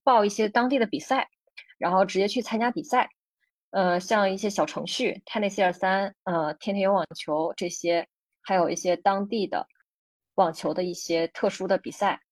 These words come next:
呃，你可以从网上搜索到。然后或者是现在有一个小程序叫网球季，你可以搜索到。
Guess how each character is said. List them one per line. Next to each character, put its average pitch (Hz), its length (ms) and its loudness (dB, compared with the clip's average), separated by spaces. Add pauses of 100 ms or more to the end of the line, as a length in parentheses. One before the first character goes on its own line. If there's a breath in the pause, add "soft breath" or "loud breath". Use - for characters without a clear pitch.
(340)
呃， 180 160 0
你 175 140 -4
可 202 140 -2
以 180 60 2
从 185 160 -4
网 160 200 2
上 170 100 -2
搜 202 180 -2
索 196 140 -4
到。 185 280 0 (500)
然 165 140 -2
后 170 120 -2
或 190 160 0
者 165 60 -4
是 170 260 0
现 185 160 -4
在 180 160 -2
有 127 60 -2
一 139 40 -6
个 170 80 0
小 160 140 -2
程 - 180 -8
序 202 160 -4
叫 180 120 2
网 170 180 0
球 160 180 -6
季， - 260 -6 (920)
你 185 100 -4
可 208 120 -2
以 196 40 0
搜 202 180 -4
索 175 120 -2
到。 175 220 -2